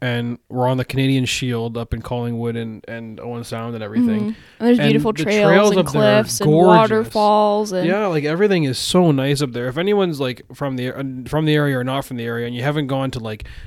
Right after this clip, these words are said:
Speaker 1: the Ingalls Falls trails or, um, Jones's Falls trails or the, the
Speaker 2: Spirit
Speaker 1: trail
Speaker 2: Rock.
Speaker 1: Spirit Rock or any of these places that are up in Wyerton and Collingwood and Owen Sound area, all on the Canadian Shield,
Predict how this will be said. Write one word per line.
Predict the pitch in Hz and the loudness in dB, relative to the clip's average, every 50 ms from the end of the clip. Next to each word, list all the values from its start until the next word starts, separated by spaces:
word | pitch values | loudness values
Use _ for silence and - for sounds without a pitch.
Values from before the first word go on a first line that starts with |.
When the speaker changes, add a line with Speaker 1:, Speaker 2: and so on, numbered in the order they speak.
| - - | -10 -4
Speaker 1:
the | - 135 139 | -2 0 0
Ingalls | 147 147 131 127 - | 0 0 -2 -4 -6
Falls | - - 156 156 160 165 160 156 - | -6 -2 0 2 4 4 4 2 2
trails | - - - 160 156 156 156 151 151 151 147 147 147 143 143 147 143 139 - - - - _ | -4 -4 0 2 4 4 4 4 4 4 4 4 2 2 2 0 0 -2 -8 -16 -20 -20 _
or, | - 139 139 139 139 135 131 127 127 127 123 123 120 120 117 - 131 | -10 -6 -4 -4 -4 -4 -4 -6 -6 -6 -8 -8 -10 -12 -12 -12 -12
um, | 127 123 123 120 117 113 113 110 107 107 113 | -10 -10 -8 -8 -10 -10 -12 -12 -14 -16 -14
Jones's | 113 123 143 147 160 160 156 151 160 156 139 | -10 -6 -4 -2 -2 0 0 0 -2 -2 -4
Falls | - - 143 147 143 143 143 - | -4 -4 -2 0 0 -2 -2 -4
trails | - - 156 151 151 147 143 143 143 139 131 - | -6 -2 0 0 2 2 2 2 0 0 -2 -4
or | - 143 139 131 | -6 -6 -4 -4
the, | 123 127 123 127 | -4 -4 -4 -6
the | 127 139 135 127 | -4 -6 -6 -6
Speaker 2:
Spirit | - - 147 147 143 143 143 | -4 -2 0 2 2 2 0
Speaker 1:
trail | 139 | -2
Speaker 2:
Rock. | - 220 214 220 220 226 - | -4 -6 -8 -8 -10 -12 -14
Speaker 1:
Spirit | - - - 165 156 151 135 117 | -12 -4 -2 -2 0 0 -2 -4
Rock | 127 139 151 151 151 151 147 147 - - | -6 -6 -4 -4 -2 -2 -4 -4 -6 -6
or | 123 | -6
any | 123 143 160 165 | -4 -2 -2 0
of | 165 156 | 0 0
these | 151 139 | -2 -2
places | - - 139 139 143 131 147 143 | -2 -4 -4 -4 -2 -2 -4 -4
that | 127 127 | -4 -2
are | 123 127 | -2 -2
up | 127 127 - | -4 -2 -4
in | 135 120 120 | -4 -4 -2
Wyerton | 123 123 131 131 127 - - 139 127 123 123 | -2 -2 -2 -2 -2 -4 -4 -4 -4 -4 -4
and | 123 117 | -6 -6
Collingwood | - 135 131 131 131 127 123 123 123 123 120 | -4 -2 -2 -2 -2 -2 -2 -2 -4 -4 -4
and | 123 | -4
Owen | 123 127 127 123 | -4 -4 -4 -4
Sound | 123 - 127 123 123 123 | -4 -4 -4 -4 -2 -2
area, | 127 127 127 123 123 | -2 -2 -2 -2 -2
all | 123 127 127 131 131 131 | -2 0 0 0 0 0
on | 127 127 | -2 -2
the | 123 123 | -4 -6
Canadian | - 135 131 131 131 127 120 120 | -6 -4 -4 -2 -2 -4 -4 -6
Shield, | 123 - - 156 143 131 120 120 120 | -6 -2 0 2 2 2 0 -2 -6